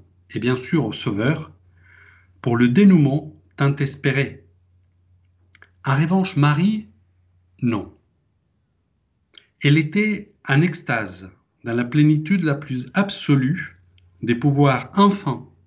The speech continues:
accueillir dans ses bras le nouveau-né tant désiré. Elle était comblée. Enfin,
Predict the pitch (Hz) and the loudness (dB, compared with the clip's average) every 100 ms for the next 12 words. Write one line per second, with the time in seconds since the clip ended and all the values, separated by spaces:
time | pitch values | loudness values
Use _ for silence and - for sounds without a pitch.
0 | _ 127 120 127 135 180 202 - - _ | _ -12 -8 -6 0 0 0 -4 -14 _
1 | - 120 - 113 107 139 - - _ _ | -8 -6 -6 -8 -4 -4 -6 -12 _ _
2 | _ _ 120 127 143 135 131 131 175 - | _ _ 2 4 4 4 2 2 2 -2
3 | - _ _ _ _ _ - 127 117 101 | -12 _ _ _ _ _ -2 0 0 -4
4 | 98 92 92 - _ _ _ _ _ _ | -6 -10 -14 -20 _ _ _ _ _ _
5 | _ _ _ _ _ _ _ _ _ _ | _ _ _ _ _ _ _ _ _ _
6 | _ - 127 143 143 185 190 - - _ | _ -6 0 0 2 2 0 -4 -18 _
7 | _ - 190 180 139 110 - _ _ _ | _ -4 2 4 2 -2 -10 _ _ _
8 | _ _ _ _ _ _ _ _ _ _ | _ _ _ _ _ _ _ _ _ _
9 | _ 139 139 - 170 160 - | _ 0 0 0 -2 -2 -4